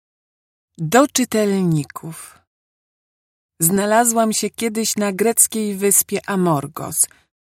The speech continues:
Kursował po niej jeden, jedyny autobus. Pamiętam, jak kierowca zatrzymał się nagle i wszyscy pasażerowie wbili wzrok w kozią ścieżkę wśród gór.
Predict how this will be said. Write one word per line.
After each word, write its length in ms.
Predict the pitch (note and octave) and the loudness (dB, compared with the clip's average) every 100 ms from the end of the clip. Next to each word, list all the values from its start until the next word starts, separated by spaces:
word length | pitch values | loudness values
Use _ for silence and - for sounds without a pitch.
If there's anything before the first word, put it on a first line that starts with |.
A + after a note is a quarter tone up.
| _ - | _ -8
Kursował 580 | G#3 - C4 C4+ B3 | 0 2 2 2 0
po 160 | - C4 | 0 2
niej 460 | C#4 A#3+ A3+ G#3+ - | 2 2 0 -4 -6
jeden, 540 | F3+ G3+ C4 B3+ B3 A#3 | -4 -2 0 0 0 0
jedyny 520 | A3+ G#3+ G3+ F#3+ F#3 | 0 0 0 0 0
autobus. 800 | F3+ E3+ D#3+ G3+ D#3+ - - - - _ _ _ _ _ _ _ _ | -2 -4 -4 -4 -4 -8 -8 -8 -8 _ _ _ _ _ _ _ _
Pamiętam, 560 | F3+ F#3+ G3+ G3+ G3+ G3 | 0 0 -2 0 0 0
jak 280 | F#3+ - - | -2 -4 -6
kierowca 500 | F#3+ F#3 G#3 - G3+ | -2 0 -2 -2 -2
zatrzymał 640 | F#3+ F#3+ - A#3 E3+ D#3+ | -2 -2 -2 0 0 0
się 200 | D#3 E3+ | -2 0
nagle 480 | E3 F3+ F#3+ G#3+ G3 | 2 0 0 -2 -2
i 140 | E3 | -4
wszyscy 480 | - - F3 - F#3+ | -6 -4 -2 0 -2
pasażerowie 840 | - F3 - F3 F3 F3 F3+ F3+ | -2 -4 -2 0 0 0 2 0
wbili 480 | E3 D#3 F3 F3 F3+ | -2 -6 -6 -2 -2
wzrok 380 | D#3+ F3+ F3+ - | 0 0 0 -2
w 140 | - | -12
kozią 380 | - F3 F3 E3+ | -4 -2 0 -2
ścieżkę 520 | D#3+ - E3 - - | -2 -2 -2 -2 -8
wśród 320 | D3 - D3 D#3+ | -8 -8 -8 -10
gór. 360 | C#3 - - | -12 -14 -18